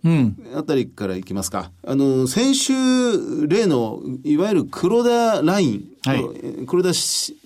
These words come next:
Speaker 2: シーリングというんでしょうか、
Speaker 1: うん。
Speaker 2: と言われた百二十五円を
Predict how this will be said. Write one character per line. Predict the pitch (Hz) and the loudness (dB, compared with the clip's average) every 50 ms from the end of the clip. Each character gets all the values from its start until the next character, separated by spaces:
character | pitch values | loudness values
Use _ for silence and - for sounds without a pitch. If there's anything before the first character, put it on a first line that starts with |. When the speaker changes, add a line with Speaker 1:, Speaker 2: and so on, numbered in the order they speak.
| - 143 147 - | -8 -6 -6 -4
Speaker 2:
シ | - - 185 | -2 0 2
ー | 170 | 2
リ | 139 120 | 2 2
ン | 104 | 0
グ | 95 95 | -2 -4
と | 98 | -4
い | 101 | -4
う | 98 | -4
ん | |
で | 92 87 | -4 -6
し | 87 - | -8 -10
ょ | |
う | 95 | -10
か、 | - - - - - | -10 -10 -10 -4 -2
Speaker 1:
う | |
ん。 | 120 113 | 0 0
Speaker 2:
と | 104 139 | 2 2
言 | 139 135 | 4 4
わ | 131 | 2
れ | 123 | 2
た | 123 - 117 | 0 -2 -4
百 | 113 - 143 143 220 | -4 -4 -2 0 0
二 | 233 247 240 | 2 2 2
十 | 202 180 151 | 2 2 2
五 | 123 143 185 190 | 2 2 2 2
円 | 170 143 | 2 2
を | 123 113 110 | 2 0 -2